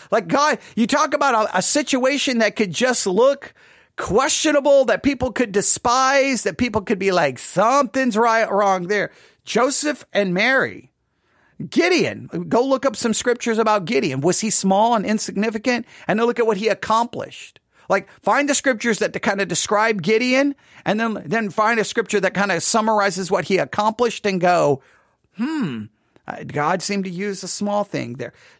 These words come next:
David, I mean, come on. Think about, if you really think about David,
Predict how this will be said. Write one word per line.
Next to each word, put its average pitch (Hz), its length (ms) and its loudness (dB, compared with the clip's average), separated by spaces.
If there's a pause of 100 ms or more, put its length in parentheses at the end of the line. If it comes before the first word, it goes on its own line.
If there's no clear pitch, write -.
(100)
David, 240 520 0
I 202 80 0
mean, 220 140 -4
come 285 240 0
on. 262 140 0 (180)
Think 359 200 0
about, 285 200 0
if 233 100 -2
you 262 80 -4
really 381 240 0
think 311 180 -2
about 254 300 0
David, 240 480 -2